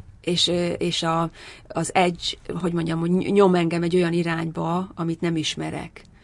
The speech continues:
Tehát hozom az eddigi tudásomat, mindent, amit tudok, viszont van egy új dolog. A David Bowie azt mondta, hogy mindig úgy, olyan mélyre kell menni a vízbe,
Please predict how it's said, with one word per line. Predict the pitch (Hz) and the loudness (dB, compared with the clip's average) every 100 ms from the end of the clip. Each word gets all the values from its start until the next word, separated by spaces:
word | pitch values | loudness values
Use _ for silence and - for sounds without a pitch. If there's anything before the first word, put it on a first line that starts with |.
| - - - - | -20 -20 -14 -2
Tehát | 175 175 | -2 2
hozom | 214 208 175 170 | 4 6 4 0
az | 165 | 0
eddigi | 180 175 175 170 | -2 -2 -2 -2
tudásomat, | 202 202 196 190 - 196 190 190 190 - | 0 2 2 0 -2 -2 -2 -2 -2 -2
mindent, | 185 175 165 165 160 | 0 0 0 -4 -4
amit | 165 160 | -4 -4
tudok, | - 185 190 196 202 - - | -6 -4 0 -2 -4 -14 -14
viszont | 165 - 175 | -8 -4 -2
van | 170 175 | -2 -2
egy | 160 151 | -2 -4
új | 156 151 | -6 -6
dolog. | 147 143 135 - - - - - - - - - - - | -8 -10 -12 -14 -20 -20 -20 -20 -20 -20 -20 -20 -20 -10
A | - | 2
David | 170 233 190 | 6 6 4
Bowie | 170 196 180 180 | 0 0 0 -2
azt | - | -2
mondta, | 208 190 202 | -4 -2 -2
hogy | 180 | 0
mindig | 180 196 170 175 | 0 0 0 -2
úgy, | 190 - | -4 2
olyan | 202 180 | 2 2
mélyre | 170 180 170 160 | 0 0 -2 -6
kell | - 165 | -6 -4
menni | 165 170 170 160 | -2 -2 -2 -4
a | |
vízbe, | 160 170 160 190 170 208 | -2 -4 -4 -4 -2 -2